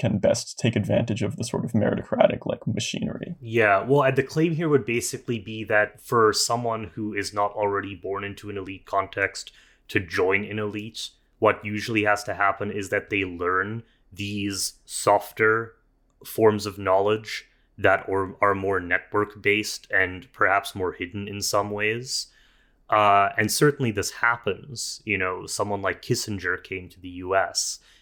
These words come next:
Speaker 2: and managed to become one of the most politically powerful individuals in the American system. But he didn't do that by passing test scores.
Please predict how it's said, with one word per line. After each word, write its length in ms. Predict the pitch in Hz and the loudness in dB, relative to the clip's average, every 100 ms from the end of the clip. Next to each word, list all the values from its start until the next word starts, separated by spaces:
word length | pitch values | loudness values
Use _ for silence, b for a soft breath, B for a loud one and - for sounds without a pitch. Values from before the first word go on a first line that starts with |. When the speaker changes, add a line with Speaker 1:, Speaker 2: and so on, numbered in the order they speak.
| - | -2
Speaker 2:
and 160 | 98 92 | 0 2
managed 300 | 92 90 - | 0 -2 -10
to 40 | |
become 320 | 95 101 90 | -2 0 2
one 160 | 90 92 | 0 -6
of 120 | 87 | -8
the 60 | 92 | -8
most 320 | 90 87 - | -6 -8 -6
politically 500 | - 92 90 - 90 | -6 -4 -8 -10 -12
powerful 540 | - 95 95 - 95 | -6 0 0 0 -8
individuals 640 | 92 90 90 87 92 90 | -8 -8 -8 -8 -6 -8
in 80 | 90 | -8
the 80 | 87 | -10
American 440 | 87 87 87 85 | -4 -4 -4 -8
system. 520 | 80 107 - - 98 98 | -6 -4 -6 -10 -14 -8
But 220 | 107 110 | 0 0
he 120 | - | 0
didn't 420 | 123 185 196 151 - | 0 0 0 -2 -4
do 220 | 120 123 | -2 0
that 360 | 101 85 - _ - | 0 -2 -6 _ 2
by 180 | 98 | 4
passing 800 | 90 - 107 107 - 110 98 98 - _ _ | 2 0 0 2 0 -2 -4 -8 -14 _ _
test 360 | - 110 - | -2 -2 -2
scores. 640 | - - 95 90 85 - - | -6 -4 -4 -6 -8 -8 -10